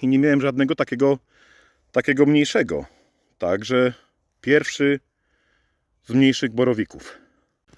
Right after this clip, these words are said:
Są, chłopaki, kozaki czerwone. Zobaczcie, jak pięknie koźlarz wygląda w słoneczku. Ale wiecie co? W tych liściach tak ciężko je wypatrzyć. Zobaczcie, tam jest drugi, tam trzeci. Zaraz wam pokażę z bliższej odległości,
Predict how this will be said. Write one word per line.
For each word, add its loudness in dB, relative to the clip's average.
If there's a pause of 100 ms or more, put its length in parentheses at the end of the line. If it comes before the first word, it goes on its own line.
(180)
Są, -2
chłopaki, -2 (1000)
kozaki 0
czerwone. -8 (920)
Zobaczcie, 0
jak -10
pięknie -4
koźlarz -4
wygląda -6
w -14
słoneczku. -8 (480)
Ale 2
wiecie -4
co? 0
W -16
tych -2
liściach 0 (640)
tak 0
ciężko 0
je 4
wypatrzyć. -2
Zobaczcie, 0
tam 0
jest -2
drugi, 2 (280)
tam 0
trzeci. -2 (680)
Zaraz 0
wam -2
pokażę -4
z -6
bliższej -4
odległości, -4